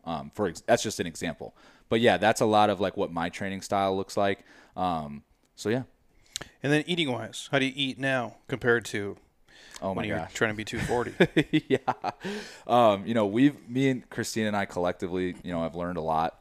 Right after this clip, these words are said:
Speaker 1: over the years, but, you know, we really just try to focus on really consuming foods that are minimally processed. Is, so, like, that's kinda like a rule of thumb, like, we say to our clients is, like, you should always, like, the number one thing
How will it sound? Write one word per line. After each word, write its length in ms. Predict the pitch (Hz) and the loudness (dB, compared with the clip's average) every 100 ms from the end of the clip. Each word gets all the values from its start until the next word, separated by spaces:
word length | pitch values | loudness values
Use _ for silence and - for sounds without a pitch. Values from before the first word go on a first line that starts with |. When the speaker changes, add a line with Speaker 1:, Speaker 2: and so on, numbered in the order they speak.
| - | -8
Speaker 1:
over 200 | 85 82 | -8 -6
the 120 | 82 | -8
years, 320 | 85 85 85 - | -4 -2 -2 -2
but, 260 | 82 76 _ _ _ | -4 -4 _ _ _
you 40 | 92 | -8
know, 100 | 85 | -4
we 160 | 101 | -2
really 280 | 107 110 110 | 2 2 2
just 180 | 98 - | 0 -4
try 360 | - 92 90 | 0 2 2
to 160 | 90 90 | 0 -8
focus 440 | - 87 - 85 | -6 -8 -6 -10
on 480 | 87 87 85 82 - _ | -6 -4 -4 -6 -12 _
really 440 | 87 92 104 101 | -12 -2 0 0
consuming 500 | - 90 - 92 90 | -2 -10 -8 -8 -8
foods 320 | 82 87 82 85 | -8 -8 -8 -6
that 140 | 80 | -4
are 120 | 78 | -4
minimally 480 | 76 85 90 92 87 | -6 -6 -6 -6 -8
processed. 640 | - 78 76 80 78 - | -4 -4 -4 -6 -8 -8
Is, 180 | 80 - _ - - | -14 -14 _ -20 -20
so, 140 | - 95 | -2 0
like, 120 | 92 | 4
that's 180 | 110 - | 2 2
kinda 160 | 123 | 2
like 160 | 110 104 | 2 0
a 60 | |
rule 200 | 92 92 | -6 -4
of 60 | 87 | -4
thumb, 180 | 95 90 | -6 -6
like, 160 | 80 | -8
we 120 | 90 85 | -10 -6
say 260 | 95 85 - - | -4 -4 -6 -8
to 120 | 87 | -6
our 100 | 80 | -6
clients 400 | - 82 82 - | -4 -4 -4 -6
is, 80 | 82 | -10
like, 160 | 80 | -10
you 60 | 87 | -12
should 160 | - | -10
always, 320 | - 98 95 87 | -4 -4 -4 -6
like, 160 | 85 | -10
the 80 | - | -10
number 300 | 90 98 95 | -6 -6 -4
one 160 | 90 87 | -6 -8
thing 320 | 92 87 | -10 -10